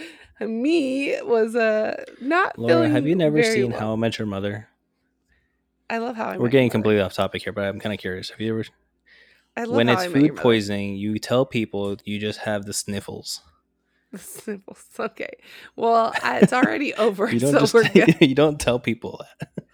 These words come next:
Speaker 1: No, it's just the sniffles. I don't care. It's,
Speaker 2: <laughs>
Speaker 1: it's a food poisoning. Um, but Ken was gracious enough to hold down the fort,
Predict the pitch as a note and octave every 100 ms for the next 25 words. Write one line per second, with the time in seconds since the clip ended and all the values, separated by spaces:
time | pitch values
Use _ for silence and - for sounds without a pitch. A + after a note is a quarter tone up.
0 | _ _ _ _ _ A3 - - A#3 -
1 | C#4 - G3 - - G3 - - - -
2 | - C4+ D#4+ C#4+ F#3 G#3 A3+ B2 - -
3 | C#3+ D3 - C#3+ D3 D3 - - - D#4
4 | - - - - - - - - - F3
5 | - A3+ G#3 G3 G3+ - A3 A#3+ C4 B3
6 | B3 F#3+ - A3+ A3+ A#3+ A3 A3 G3+ -
7 | G#3 G#3 G3 F#3+ F3+ F3 G3+ F3 E3+ -